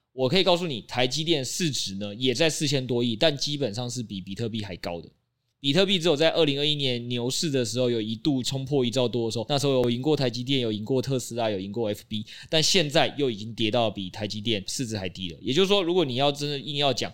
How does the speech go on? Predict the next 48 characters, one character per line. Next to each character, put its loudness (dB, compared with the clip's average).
外 6
资 -2
都 4
可 -2
以 2
拉 2
台 -2
积 -6
电， -6
那 -6
理 -4
论 0
上 -2
比 -16
特 -6
币 -8
也 -8
可 -12
以 -8
被 -6
拉， -4
这 -16
是 -10
第 -10
一 0
个。 -2
第 2
二 6
个， -2
台 0
股 -4
的 -6
市 0
值 -10
还 -2
远 0
远 2
的 -8
大 2
于 -4
加 0
密 -6
货 -4
币 -2
市 -6
值 -8
很 -10
多， -14